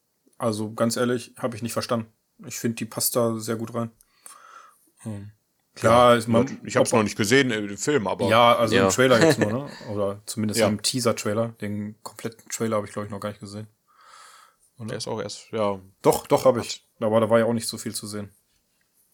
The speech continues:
Speaker 2: Hat auf jeden Fall eine wunderbare Stimme, kann ich sagen. Also gesanglich erwarte ich da Großes. Ich weiß nicht, wie, wie, wie sehr hat sie dich abgeschreckt, Tommy?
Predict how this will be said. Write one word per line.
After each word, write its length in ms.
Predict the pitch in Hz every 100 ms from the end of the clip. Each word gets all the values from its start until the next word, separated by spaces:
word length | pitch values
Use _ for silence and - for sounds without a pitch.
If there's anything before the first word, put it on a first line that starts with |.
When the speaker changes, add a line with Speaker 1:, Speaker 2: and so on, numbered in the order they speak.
| - - -
Speaker 2:
Hat 140 | 127
auf 80 | 147
jeden 140 | 147 156
Fall 100 | 143
eine 120 | 120
wunderbare 420 | 160 156 139 135
Stimme, 300 | - 147 107
kann 160 | 107 98
ich 100 | 95
sagen. 300 | 98 98 101
Also 160 | 101
gesanglich 460 | 101 95 117 156 151
erwarte 300 | 127 131 131
ich 40 |
da 80 | -
Großes. 680 | 113 120 165 147 185 - - _ _ _
Ich 260 | - - 127
weiß 180 | 123
nicht, 180 | 110 101
wie, 280 | 110 117 110
wie, 240 | 135 127
wie 80 | 127
sehr 140 | 156 151
hat 80 |
sie 80 | 151
dich 160 | 135 110
abgeschreckt, 460 | - - - 104
Tommy? 280 | 113 104 101